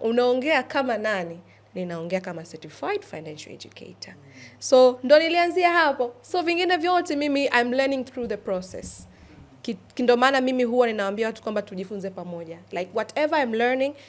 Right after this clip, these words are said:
najifunza na watu. Mimi ni mtu ambaye siwezi kugatekeep. Nikifahamu kitu ambacho kinaweza kukunufaisha wewe,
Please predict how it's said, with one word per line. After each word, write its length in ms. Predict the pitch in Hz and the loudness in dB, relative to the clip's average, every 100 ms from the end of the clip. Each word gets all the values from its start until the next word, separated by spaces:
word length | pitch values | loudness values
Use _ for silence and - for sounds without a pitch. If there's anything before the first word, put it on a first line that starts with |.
| - | -14
najifunza 500 | 196 185 185 220 208 | -8 -6 -6 -8 -8
na 180 | 196 180 | -8 -8
watu. 320 | 175 180 180 - | -8 -10 -10 -6
Mimi 220 | 254 247 | -2 0
ni 100 | 220 | -2
mtu 140 | 226 | -2
ambaye 180 | 214 220 | -2 -2
siwezi 260 | 220 214 220 | -2 -4 -4
kugatekeep. 500 | 175 175 175 - 190 - - - - - | -10 -10 -10 -12 -12 -14 -20 -20 -14 -8
Nikifahamu 460 | 214 226 247 277 | -4 2 4 2
kitu 200 | 269 254 | 0 -2
ambacho 260 | 214 233 240 | -2 -2 -4
kinaweza 240 | 196 202 | -6 -8
kukunufaisha 640 | 208 190 185 185 208 - 190 | -10 -10 -10 -6 -6 -6 -6
wewe, 320 | 202 185 180 | -4 -6 -10